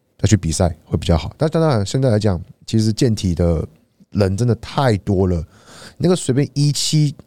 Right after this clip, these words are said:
一六、一七零减、一七四减、一七八减，全部都四十几个起跳。你四十几个要取六个进前，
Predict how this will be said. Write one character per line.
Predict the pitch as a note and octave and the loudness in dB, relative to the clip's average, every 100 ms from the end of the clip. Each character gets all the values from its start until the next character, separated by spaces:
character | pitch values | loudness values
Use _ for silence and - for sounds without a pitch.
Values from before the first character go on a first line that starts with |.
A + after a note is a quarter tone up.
| _ | _
一 | - D3 | -2 0
六、 | D3+ D3+ A#2 | 2 2 2
一 | A#2+ C#3+ | 0 0
七 | E3 - | 0 2
零 | D#3 B2 | 2 2
减、 | C3 - A2+ F2 G2+ | 0 0 2 2 0
一 | |
七 | B2+ - | -2 0
四 | C#3 - C3+ | 0 0 -2
减、 | - F2 | 0 -2
一 | - | 0
七 | B2+ - | 0 0
八 | B2+ B2+ | 2 2
减， | F2 | 0
全 | - G#2+ A2 | -2 -2 0
部 | |
都 | C#3+ C#3+ | 2 0
四 | - C#3 | -2 -2
十 | G#2+ | 0
几 | E2 | 2
个 | |
起 | F2+ - | 2 0
跳。 | - G2+ F2 - _ _ _ _ _ - - | 0 0 0 -4 _ _ _ _ _ -20 -6
你 | - | -2
四 | A2 E3 | 0 0
十 | D#3 | -2
几 | A2+ | 0
个 | F#2+ | 2
要 | A#2 | 0
取 | - | 0
六 | F#2 A#2 | 0 0
个 | G2 | 0
进 | A#2 | -2
前， | G2+ F#2+ | 0 0